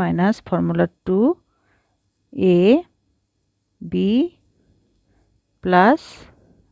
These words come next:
বি স্কয়ার। এখন আমরা এগুলোকে ফাইভ এক্স, ফাইভ কে স্কয়ার করলে টোয়েন্টি ফাইভ এক্স স্কয়ার minus সেভেন্টি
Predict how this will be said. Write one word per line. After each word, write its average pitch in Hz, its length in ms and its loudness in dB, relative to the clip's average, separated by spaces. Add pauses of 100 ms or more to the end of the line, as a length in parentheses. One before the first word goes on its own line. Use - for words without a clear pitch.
(160)
বি 165 100 -2 (120)
স্কয়ার। - 280 -12 (1900)
এখন 214 240 -4
আমরা 214 180 2 (140)
এগুলোকে 185 400 -2 (600)
ফাইভ 196 180 2 (120)
এক্স, 202 140 -6 (120)
ফাইভ 196 160 4 (140)
কে 214 80 -2 (120)
স্কয়ার 190 300 -2
করলে 196 260 0 (600)
টোয়েন্টি 180 340 -6 (100)
ফাইভ 180 240 2 (400)
এক্স - 180 -14
স্কয়ার 175 360 -2 (760)
minus 175 440 0 (1700)
সেভেন্টি 170 540 -2